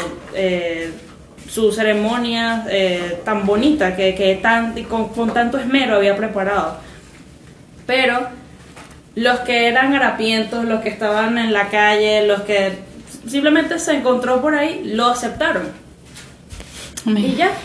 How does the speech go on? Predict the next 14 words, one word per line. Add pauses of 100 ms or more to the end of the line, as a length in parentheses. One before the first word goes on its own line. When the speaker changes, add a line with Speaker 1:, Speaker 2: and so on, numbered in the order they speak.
(540)
Speaker 2:
Correcto. (240)
Speaker 1:
Entonces, (840)
qué
fino
que, (300)
que
Dios
no
tenga
esa,
e-,
ese,
ese
filtro